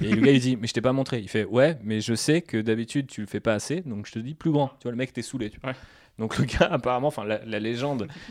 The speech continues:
Speaker 1: raconte que le gars était tellement saoulé qu'il a fait un truc over exagéré
Speaker 2: Et là, ça va
Speaker 1: que personne n'a vérifié et que du coup c'est parti en prod en mode tu voulais plus grand, t'aurais eu plus grand.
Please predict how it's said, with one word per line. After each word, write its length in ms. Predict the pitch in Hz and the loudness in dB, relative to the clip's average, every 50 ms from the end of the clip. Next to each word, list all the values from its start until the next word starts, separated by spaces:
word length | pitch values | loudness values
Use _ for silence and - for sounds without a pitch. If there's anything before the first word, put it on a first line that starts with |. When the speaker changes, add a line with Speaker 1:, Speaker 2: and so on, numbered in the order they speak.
| - - | -14 -8
Speaker 1:
raconte 580 | - 107 120 123 123 - 151 175 170 - - - | -2 2 2 4 4 2 2 0 0 -2 -4 -6
que 100 | - 117 | -4 -2
le 60 | 123 | 0
gars 100 | 135 151 | 2 2
était 140 | 135 - 120 | 2 2 0
tellement 280 | - 135 143 143 135 | 0 0 2 2 0
saoulé 300 | 135 - - 139 143 165 | -2 -2 -2 0 0 0
qu'il 120 | - 127 127 | 0 0 -2
a 40 | 113 | -4
fait 100 | - 127 | -2 -2
un 60 | 120 | -4
truc 300 | 117 - 135 127 120 - - | -4 -4 -6 -8 -8 -4 0
over 440 | 156 156 156 147 147 156 156 147 139 | 2 2 2 2 2 4 4 4 2
exagéré 580 | 123 131 - 131 135 123 120 120 127 156 185 190 - - - - | 2 0 -2 -2 0 0 0 2 4 2 2 0 -2 -12 -12 -6
Speaker 2:
Et 80 | - 147 | -2 2
là, 120 | 165 180 180 | 2 4 4
ça 180 | - 175 165 170 | 4 4 4 4
va 160 | 196 226 240 | 6 4 4
Speaker 1:
que 60 | - | 4
personne 380 | 143 - 165 147 - 180 175 165 | 6 6 6 6 6 4 2 4
n'a 140 | 156 147 135 | 4 2 4
vérifié 580 | 135 135 131 135 131 - - 156 180 208 196 _ - | 4 4 4 2 2 2 2 2 2 2 -2 _ -6
et 140 | - 135 123 | -4 -4 -2
que 60 | 127 | -2
du 40 | 123 | -2
coup 120 | 107 - 175 | -2 0 0
c'est 180 | - - 131 113 | 0 0 0 2
parti 280 | 131 120 - - 143 | 2 0 0 0 -4
en 80 | 123 113 | -4 -4
prod 280 | 113 - 147 156 156 135 | -2 2 4 4 4 4
en 120 | 123 120 117 | 2 2 4
mode 300 | 120 131 143 127 113 107 | 4 4 4 4 2 -2
tu 160 | - - 120 | -4 -4 -4
voulais 160 | 117 117 113 | -2 -2 -2
plus 100 | - 120 | -2 -2
grand, 140 | 110 123 143 | -2 -2 -2
t'aurais 220 | - 123 117 117 | -2 -2 -2 -2
eu 80 | 120 120 | -2 -4
plus 120 | - - | -4 -6
grand. 200 | 113 110 101 98 | -6 -6 -8 -10